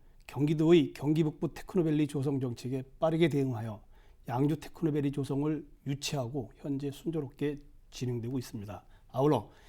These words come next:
양주 테크노밸리뿐만 아니라 앞으로 경기 북부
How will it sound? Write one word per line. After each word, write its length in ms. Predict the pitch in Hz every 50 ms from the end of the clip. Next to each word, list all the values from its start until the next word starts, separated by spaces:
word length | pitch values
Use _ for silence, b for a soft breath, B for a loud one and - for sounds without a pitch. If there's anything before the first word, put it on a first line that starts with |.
| b b b
양주 320 | 117 117 131 151 147 165 -
테크노밸리뿐만 840 | - - 165 - - 180 156 151 143 147 143 143 156 143 143 143
아니라 320 | 131 127 135 131 120 120 - b b b b b b b
앞으로 500 | 120 123 123 - 156 151 123 139 - -
경기 220 | - - 147 151 151
북부 460 | 147 143 147 - 160 139 - - -